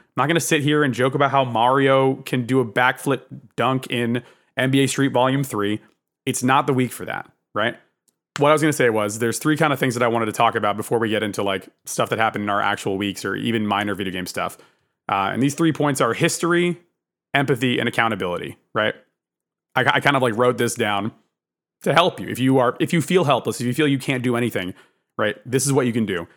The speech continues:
History. Point one, read a fucking book. Or better yet, now more than ever, people of all ages are posting stories on Instagram, TikTok, Twitter, whatever the fuck.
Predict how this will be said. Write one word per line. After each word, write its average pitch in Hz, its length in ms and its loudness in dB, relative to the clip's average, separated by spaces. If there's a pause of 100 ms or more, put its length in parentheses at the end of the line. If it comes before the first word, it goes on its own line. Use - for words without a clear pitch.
(220)
History. 104 480 -2 (840)
Point 156 240 2
one, 117 300 0
read 143 220 2
a 175 40 4
fucking 160 320 2
book. - 280 -4 (180)
Or 127 80 0
better 160 220 4
yet, 170 360 2
now 147 240 4
more 185 240 2
than 170 140 2
ever, 147 220 2
people 156 340 2
of 143 80 0
all 131 240 2
ages 127 300 0
are 113 80 0
posting 139 340 0
stories 127 300 2
on 107 100 -4
Instagram, 135 560 0
TikTok, 135 480 0
Twitter, 135 240 2
whatever 127 300 0
the 117 60 -6
fuck. 107 300 -2